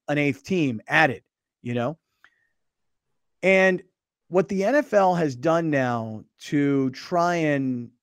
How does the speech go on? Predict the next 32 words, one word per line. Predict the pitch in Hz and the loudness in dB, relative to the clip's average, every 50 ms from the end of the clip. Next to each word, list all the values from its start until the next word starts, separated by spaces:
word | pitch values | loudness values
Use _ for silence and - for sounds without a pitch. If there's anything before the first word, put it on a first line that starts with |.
| _ - | _ -6
even | 175 175 185 180 180 185 170 160 | -2 0 0 0 0 0 0 0
the | 156 | -2
playing | - - - 175 180 190 196 190 | -2 -2 -2 0 0 0 -2 -6
field, | - - 214 208 220 226 226 214 202 _ _ _ - _ _ _ _ _ _ _ _ _ _ _ _ _ _ | -6 -4 -2 0 0 0 -2 -4 -10 _ _ _ -20 _ _ _ _ _ _ _ _ _ _ _ _ _ _
nice | - 127 127 127 120 - | -12 -8 -6 -6 -6 -8
attempt | 135 - - 139 135 131 139 | -8 -4 -4 -4 -4 -2 -4
at | 131 | -6
a | 127 | -6
cliche, | - - 139 127 113 - 143 131 127 127 131 131 _ _ _ - _ _ _ | -4 -4 -4 -4 -4 -4 -4 -4 -4 -4 -8 -12 _ _ _ -20 _ _ _
um, | - 117 120 123 120 120 117 110 113 _ _ _ _ _ _ _ _ _ _ _ _ _ _ _ _ - | -6 -2 0 0 2 0 0 -2 -6 _ _ _ _ _ _ _ _ _ _ _ _ _ _ _ _ -2
as | - 165 151 151 | 0 0 2 2
a | 165 | 0
way | 156 156 170 175 185 180 | 0 2 6 8 8 8
to | 170 156 | 6 4
try | - - - 180 165 170 | 0 0 2 4 4 4
and | 160 147 135 117 117 101 | 4 2 0 -4 -8 -10
make | - 127 139 160 165 175 170 - | -8 -4 0 2 2 2 2 -2
things | - - 180 170 170 170 151 - | -6 -2 0 0 0 0 -2 -4
fair | - - - 156 151 165 175 175 | -4 0 2 4 4 6 4 4
for | 165 - 170 165 - | 2 2 2 2 2
all, | 151 151 156 180 220 254 302 - _ _ _ _ _ _ _ _ _ _ _ _ _ _ _ _ _ _ _ _ - | 4 4 6 6 6 4 4 0 _ _ _ _ _ _ _ _ _ _ _ _ _ _ _ _ _ _ _ _ -2
mentioned | 185 226 262 262 - 294 277 | 2 2 2 2 2 0 0
it | 262 220 | 2 2
yesterday, | 233 247 - - - 139 | 2 0 0 -4 -6 0
they'll | 139 170 180 | 4 4 4
never | 175 170 175 180 185 190 185 202 185 | 4 2 0 0 0 0 2 2 4
be | 170 170 | 4 4
able | 165 156 156 | 4 4 2
to | 147 | 2
make | 143 131 135 | 2 0 0
everybody | 123 127 120 120 113 104 | 0 -2 -2 -4 -4 -8
happy. | 104 92 92 - 98 | -8 -10 -12 -16 -20